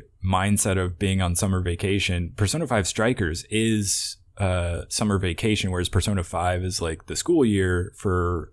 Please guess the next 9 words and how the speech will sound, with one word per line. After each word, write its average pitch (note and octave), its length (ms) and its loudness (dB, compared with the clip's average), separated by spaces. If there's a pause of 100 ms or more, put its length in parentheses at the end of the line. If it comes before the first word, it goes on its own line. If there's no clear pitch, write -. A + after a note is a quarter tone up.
like, E2 200 -6
a, E2+ 140 -8
a F#2 120 -2
group F2+ 320 -2
of, F2 380 -4 (240)
uh, G1+ 460 -10
high G#2 160 -2
school F#2+ 220 -4
students. E2+ 520 -4